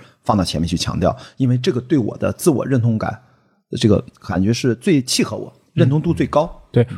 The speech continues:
Speaker 2: 我们其实C P A在今年的几个升级哈，其实我们在这次北京站和上海站其实都有跟大家去分享。除了我们本身在奖项上的这样的一个升级，
Speaker 1: 嗯。
Speaker 2: 那我们的C P A中文播客奖肯定还是会在百大提名人的机制和内容赛道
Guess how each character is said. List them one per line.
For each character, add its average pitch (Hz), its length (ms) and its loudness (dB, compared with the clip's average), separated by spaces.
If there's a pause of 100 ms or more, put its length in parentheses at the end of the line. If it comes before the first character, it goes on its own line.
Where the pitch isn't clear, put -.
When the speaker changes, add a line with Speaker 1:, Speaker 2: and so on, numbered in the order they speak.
Speaker 2:
我 131 100 -2
们 170 260 2
其 175 140 -2
实 156 180 0
C 175 160 -2
P 160 140 0
A 151 160 2
在 117 500 0 (200)
今 147 180 2
年 110 180 2
的 104 140 0
几 - 100 -10
个 104 140 -4
升 123 240 2
级 - 220 -4
哈， 95 160 -2
其 - 120 -4
实 101 60 2
我 98 80 2
们 98 100 2
在 113 140 0
这 131 180 0
次 104 280 0
北 92 160 -4
京 110 180 0
站 104 220 2
和 95 160 -4
上 117 160 0
海 95 120 -2
站 98 160 0
其 98 140 -4
实 98 80 -2
都 117 80 2
有 101 100 4
跟 101 140 0
大 101 80 2
家 98 100 0
去 98 200 0
分 156 240 0
享。 - 160 -4 (400)
除 - 160 -2
了 156 80 2
我 127 100 0
们 107 160 -2
本 110 180 -2
身 143 160 0
在 143 120 2
奖 - 260 -2
项 185 240 0
上 107 240 0
的 - 160 -6
这 117 100 -2
样 95 140 4
的 98 60 0
一 - 20 0
个 101 100 -2
升 104 240 2
级， 92 200 -4
Speaker 1:
嗯。 98 80 -2
Speaker 2:
那 107 160 2
我 95 120 -2
们 101 220 0
的 101 100 -2
C - 220 -2
P 123 140 0
A 123 100 4
中 127 140 -2
文 117 100 2
播 123 140 2
客 120 80 4
奖 92 180 -4
肯 92 160 0
定 101 100 2
还 98 140 -4
是 117 60 2
会 123 100 4
在 117 100 2
百 98 140 -6
大 107 140 0
提 - 100 -2
名 117 100 4
人 113 80 2
的 123 80 0
机 147 200 0
制 147 240 0
和 - 180 -6
内 127 140 2
容 117 120 0
赛 160 160 0
道 214 240 0